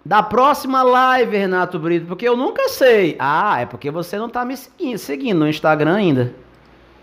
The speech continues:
É, né? Se você não seguir no Instagram, você não vai saber, não. Ah, meu Deus. E como é que eu vou fazer, então? Tá aqui, ó. Eu vou colocar o meu Insta.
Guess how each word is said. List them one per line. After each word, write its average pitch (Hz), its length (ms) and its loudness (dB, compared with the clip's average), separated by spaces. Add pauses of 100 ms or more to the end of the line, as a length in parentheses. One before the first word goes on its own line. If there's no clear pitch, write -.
(240)
É, 175 300 6
né? 226 320 0
Se 156 140 -8
você 147 300 -4
não 160 100 -2
seguir 156 320 -6
no 156 100 -2
Instagram, 151 600 -2
você 175 100 -6
não 175 80 -2
vai 170 140 0
saber, 165 280 0
não. 139 340 2 (920)
Ah, 185 240 4
meu 269 140 4
Deus. 233 640 2 (380)
E 180 40 -8
como 214 160 0
é 247 60 2
que 262 60 -4
eu 247 40 4
vou 247 120 4
fazer, 240 440 4
então? 254 520 -2 (160)
Tá 185 120 0
aqui, 208 300 -4
ó. 113 220 0
Eu 113 80 -10
vou 147 120 -4
colocar 196 400 0
o 220 40 0
meu 240 180 0
Insta. 160 480 0